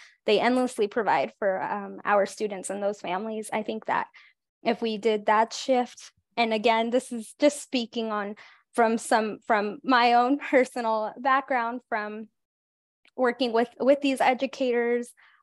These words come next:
um, having the, the pleasure of working with them, having the honor of working with them and speaking to them. Um, I think that that would do have a pivotal shift. And also, I believe another challenge that we face,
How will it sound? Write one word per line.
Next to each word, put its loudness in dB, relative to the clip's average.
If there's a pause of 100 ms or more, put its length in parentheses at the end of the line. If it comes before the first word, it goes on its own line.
um, -6
having -2
the, -6 (120)
the 0
pleasure 2
of -4
working -6
with -8
them, -6
having 0
the -2
honor 2
of -2
working -2
with 0
them -4
and -8
speaking -6
to -8
them. -4 (400)
Um, -2
I -2
think -6
that 2
that 4
would -4 (720)
do 0
have 2
a 4
pivotal 0
shift. 0
And -4
also, -2
I 0
believe -4 (100)
another 0
challenge -2
that 2
we -4
face, 0